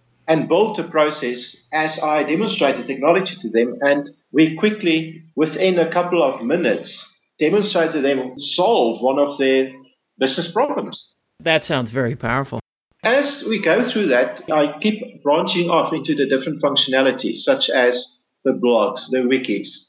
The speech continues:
Speaker 1: um, attaching documents, customizing forms, notifying people, the notification, subscriptions, how you can interface it into GroupWise and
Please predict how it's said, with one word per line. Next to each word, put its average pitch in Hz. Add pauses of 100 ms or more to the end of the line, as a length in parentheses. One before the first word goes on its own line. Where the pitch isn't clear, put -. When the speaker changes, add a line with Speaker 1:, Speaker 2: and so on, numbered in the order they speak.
(360)
Speaker 1:
um, 110 (180)
attaching 143
documents, 131
customizing 135 (100)
forms, 110 (500)
notifying 143
people, 143 (160)
the 113
notification, 143
subscriptions, - (320)
how 147
you 143
can 147
interface 160
it 143
into 135
GroupWise 131
and 117